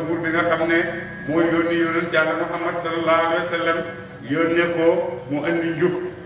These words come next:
yónnee ko mu indi diine yoo xam ne diine dëgg la,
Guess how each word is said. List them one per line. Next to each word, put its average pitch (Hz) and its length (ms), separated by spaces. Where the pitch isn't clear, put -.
yónnee 165 380
ko 170 160
mu 165 160
indi 160 240
diine 165 300
yoo 170 180
xam 160 160
ne 156 120
diine 165 340
dëgg 170 220
la, 165 100